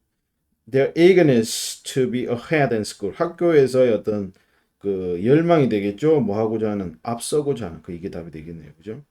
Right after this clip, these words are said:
자, their low and destructive self-esteem. 그들의 낮고 파괴적인 자존감. 이것도 아니고요. 심각한 불일치가 되겠습니다. 그들의 부모와. 그런 내용은 아니었죠.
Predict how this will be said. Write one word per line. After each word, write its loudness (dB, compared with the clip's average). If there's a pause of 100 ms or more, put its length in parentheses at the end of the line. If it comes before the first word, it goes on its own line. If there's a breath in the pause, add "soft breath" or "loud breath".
(360 loud breath)
자, -12
their 4
low 8
and 2
destructive -4
self-esteem. -6
그들의 -2
낮고 -2
파괴적인 -2
자존감. -14 (100)
이것도 -20
아니고요. -16 (800 soft breath)
심각한 0
불일치가 0
되겠습니다. -12
그들의 -8
부모와. -12
그런 -6
내용은 -12 (100)
아니었죠. -14